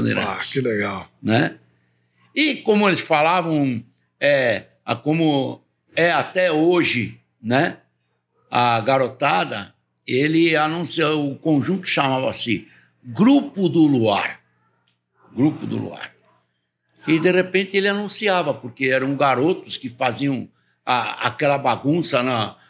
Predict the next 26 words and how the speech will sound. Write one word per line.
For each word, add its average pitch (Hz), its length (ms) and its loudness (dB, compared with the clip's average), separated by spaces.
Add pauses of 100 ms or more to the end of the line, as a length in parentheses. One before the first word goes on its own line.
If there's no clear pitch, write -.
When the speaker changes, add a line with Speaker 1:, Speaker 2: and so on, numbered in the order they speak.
(140)
Speaker 1:
nos 131 260 2
camarins, 135 640 0
na 127 160 0
coxia 139 600 -2
da 120 160 0
rádio 131 480 -2
e - 40 -10
tal, 139 380 -2 (320)
e 156 200 4
ele 185 180 4
anunciava, 185 800 -2 (280)
"Esses 190 580 0
endiabrados 160 1160 0
Grupo 143 640 -4
do 117 300 -4
Luar", 101 380 -2 (280)
<laughs> - 400 -10
o 123 100 0
Leporassi. 123 880 -2 (720)
E 247 160 -2
até 269 300 0
que 294 120 -6
ele 302 100 2
achou 285 440 2
que 277 140 0
não, 214 320 2